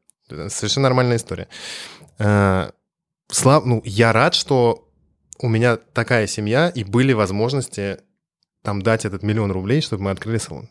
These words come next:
И я сказал: Да, вот есть помещение божественное, вот столько будет это стоить там ремонт, если я сам все это буду делать вместе с рабочими, которые у меня есть. В с-, в, в районе нет ни одной нормальной там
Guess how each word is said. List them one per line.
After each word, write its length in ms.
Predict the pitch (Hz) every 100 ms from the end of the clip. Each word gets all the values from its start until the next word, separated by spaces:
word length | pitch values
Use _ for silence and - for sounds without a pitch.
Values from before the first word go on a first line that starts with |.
| -
И 60 | 117
я 160 | 147
сказал: 360 | 190 202 156 113
Да, 180 | 113 104
вот 220 | 131 147
есть 120 | 143
помещение 500 | 131 123 - 190 185
божественное, 760 | 117 117 123 110 - 95 92 110 _
вот 240 | 98 143 156
столько 280 | 160 143
будет 300 | 127 131 127
это 160 | 120 123
стоить 320 | - 127 123
там 160 | 123 117
ремонт, 400 | 117 147 208 -
если 220 | 117 117
я 80 | 107
сам 180 | 123 104
все 140 | 104
это 100 | 98
буду 140 | 98 98
делать 240 | 135 147
вместе 240 | 117 -
с 60 | 104
рабочими, 400 | 101 110 - 107
которые 280 | 95 98 98
у 40 |
меня 100 | 101
есть. 300 | 101 92 - - - - - -
В 80 | -
с-, 340 | - 113 107
в, 360 | 95 98 104 101
в 80 | 95
районе 340 | 101 139 202
нет 220 | 135 147 123
ни 80 |
одной 280 | 110 98 147
нормальной 440 | 123 104 110 131 104
там 580 | 110 110 95 90 71